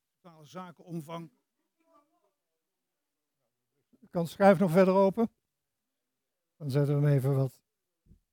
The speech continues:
Speaker 2: <laughs> Ja.
Speaker 1: Gaat het zo beter?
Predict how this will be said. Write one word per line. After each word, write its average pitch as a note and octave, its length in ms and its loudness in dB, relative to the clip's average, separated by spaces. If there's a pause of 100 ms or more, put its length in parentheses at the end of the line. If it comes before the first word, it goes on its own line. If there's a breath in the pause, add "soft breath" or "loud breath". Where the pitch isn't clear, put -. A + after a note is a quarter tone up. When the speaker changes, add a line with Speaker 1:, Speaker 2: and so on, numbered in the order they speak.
(1040)
Speaker 2:
<laughs> - 420 -14
Ja. - 300 -10 (300)
Speaker 1:
Gaat F#3 140 -10
het F3+ 80 -8
zo G#3+ 100 -2
beter? G#3 480 6